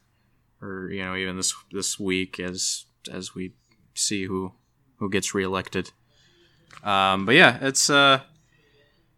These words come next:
yeah, it's, it's, it's your kind of average Harrison Ford action movie. I, I would say this, this isn't a-, as good as his, like, uh, Jack Ryan series, like Patriot Games and,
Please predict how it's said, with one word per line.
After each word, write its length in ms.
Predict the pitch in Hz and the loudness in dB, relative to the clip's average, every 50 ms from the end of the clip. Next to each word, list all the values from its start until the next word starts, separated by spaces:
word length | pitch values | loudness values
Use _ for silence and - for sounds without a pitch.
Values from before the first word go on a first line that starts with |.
| _ _ | _ _
yeah, 140 | - 247 220 | 0 0 0
it's, 140 | 196 - - | 2 2 2
it's, 160 | 190 - - | 2 2 2
it's 220 | 175 175 175 - - | 0 0 -2 0 0
your 100 | 185 170 | 0 2
kind 200 | - - 165 156 | 2 2 2 2
of 200 | 147 135 135 - - | 2 0 -2 -2 4
average 500 | 139 139 139 131 131 131 131 127 - - | 6 6 6 6 4 4 4 4 0 6
Harrison 400 | - 135 131 127 120 - 131 120 | 8 8 8 10 8 6 2 0
Ford 420 | - - - 123 120 120 120 120 | -2 -2 2 4 8 8 8 8
action 440 | 117 - 117 117 117 - - 127 120 | 8 8 8 6 6 6 0 -2 -2
movie. 340 | 117 117 117 113 117 117 117 | 0 0 0 0 2 2 4
I, 80 | 117 123 | 6 6
I 140 | 131 - 135 | 8 8 8
would 160 | 147 143 131 | 8 8 6
say 260 | - - 147 139 135 | 6 6 8 8 8
this, 240 | 127 131 127 - - | 8 6 4 2 4
this 200 | - 160 143 - | 4 4 6 6
isn't 140 | 160 147 147 | 4 4 4
a-, 180 | 143 139 135 - | 4 4 4 6
as 260 | 135 135 135 135 127 | 6 6 6 6 4
good 200 | 123 - 131 123 120 | 4 4 4 4 4
as 220 | 117 117 113 - | 4 2 2 0
his, 220 | - 113 110 104 110 | 0 0 0 0 0
like, 280 | 107 107 104 98 - | 0 0 0 0 0
uh, 140 | 110 101 98 | 0 0 0
Jack 260 | 98 110 107 107 - | 0 2 2 2 2
Ryan 360 | - 107 104 104 104 104 104 | 2 0 0 0 0 -2 -2
series, 420 | 98 - 104 101 101 101 101 101 98 | -2 -2 0 0 0 0 0 -2 -2
like 140 | 101 95 95 | -4 -6 -6
Patriot 360 | - 104 101 95 - 98 95 - | -4 -4 -4 -2 -2 -4 -4 -4
Games 380 | 104 98 98 98 98 98 98 95 | -6 -6 -6 -6 -8 -8 -8 -6
and, 240 | 92 90 92 95 | -6 -6 -8 -8